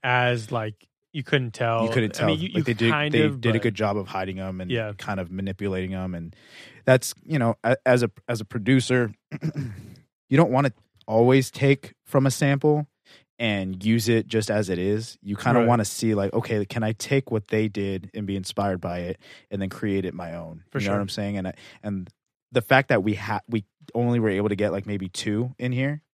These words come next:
Speaker 2: that,
Speaker 1: Yeah, it's
Speaker 2: like,
Speaker 1: pretty
Speaker 2: you
Speaker 1: good.
Speaker 2: ha-, that's pretty good. I think that's, I think that's solid. I think they
Speaker 1: Yeah.
Speaker 2: did their job.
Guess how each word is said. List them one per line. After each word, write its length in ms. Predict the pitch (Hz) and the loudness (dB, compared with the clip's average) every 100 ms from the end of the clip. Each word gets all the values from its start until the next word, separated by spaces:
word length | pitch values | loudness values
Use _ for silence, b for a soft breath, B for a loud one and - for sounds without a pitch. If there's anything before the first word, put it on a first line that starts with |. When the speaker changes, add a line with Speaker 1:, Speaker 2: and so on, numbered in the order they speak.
| - | -4
Speaker 2:
that, 120 | 190 | 0
Speaker 1:
Yeah, 80 | 127 | 0
it's 60 | |
Speaker 2:
like, 40 | 101 | 0
Speaker 1:
pretty 140 | 147 113 | 0 0
Speaker 2:
you 60 | |
Speaker 1:
good. 80 | 104 | 0
Speaker 2:
ha-, 100 | 110 | -4
that's 180 | 113 117 | -2 -4
pretty 200 | - 135 | 2 2
good. 200 | 101 101 | 2 -2
I 80 | 104 | -2
think 160 | 104 117 | -4 -4
that's, 360 | 101 - - - | -4 -6 -14 -10
I 120 | 117 | -8
think 120 | 117 | -4
that's 140 | 98 - | -6 -4
solid. 300 | 104 85 90 | -6 -6 -8
I 40 | |
think 120 | 95 | -6
they 80 | 104 | -4
Speaker 1:
Yeah. 60 | 90 | -4
Speaker 2:
did 120 | 92 | -4
their 120 | 87 | -6
job. 300 | 85 87 85 | -8 -8 -10